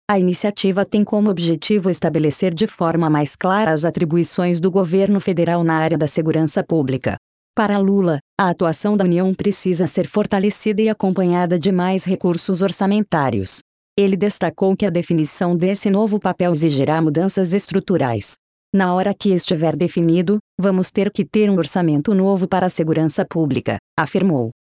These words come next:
Lula acrescentou que será necessário ampliar significativamente os quadros das forças federais, com mais delegados da Polícia Federal, reforço da Polícia Rodoviária Federal e expansão de uma Guarda Nacional ou Polícia Nacional com capacidade de intervenção quando necessário.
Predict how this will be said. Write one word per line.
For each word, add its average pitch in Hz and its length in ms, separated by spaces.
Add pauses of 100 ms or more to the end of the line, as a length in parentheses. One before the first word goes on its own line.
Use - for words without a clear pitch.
(180)
Lula 226 300
acrescentou 180 580
que 190 140
será 175 300
necessário 185 640
ampliar 175 520
significativamente 160 1120
os 180 140
quadros 170 480
das 160 200
forças 165 420
federais, 185 640 (200)
com 269 140
mais 190 360
delegados 180 640
da 170 120
Polícia 170 440
Federal, 143 460 (200)
reforço 185 520
da 180 140
Polícia 175 440
Rodoviária 175 640
Federal 165 440
e 196 60
expansão 185 560
de 151 80
uma 180 140
Guarda 156 400
Nacional 160 540
ou 185 140
Polícia 180 440
Nacional 180 540
com 190 240
capacidade 180 760
de 165 120
intervenção 196 640
quando 170 280
necessário. 139 720